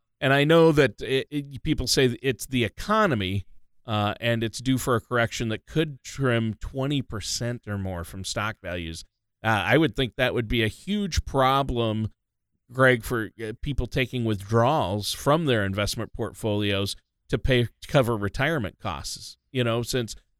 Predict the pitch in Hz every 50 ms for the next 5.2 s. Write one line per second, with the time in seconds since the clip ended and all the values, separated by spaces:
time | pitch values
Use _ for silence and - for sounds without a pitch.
0 | _ _ - 123 127 123 123 123 135 135 139 139 131 - - 131 123 120 113 -
1 | - 123 110 - - 135 120 - 127 117 - 127 123 117 107 110 107 101 110 113
2 | 117 - - 135 - - 107 110 107 - - 113 104 - - - 139 156 180 226
3 | 233 165 127 113 107 104 104 104 101 98 - - 113 104 104 107 101 107 110 -
4 | _ _ _ _ _ - - - - - 113 131 135 135 127 113 120 131 123 117
5 | 113 110 104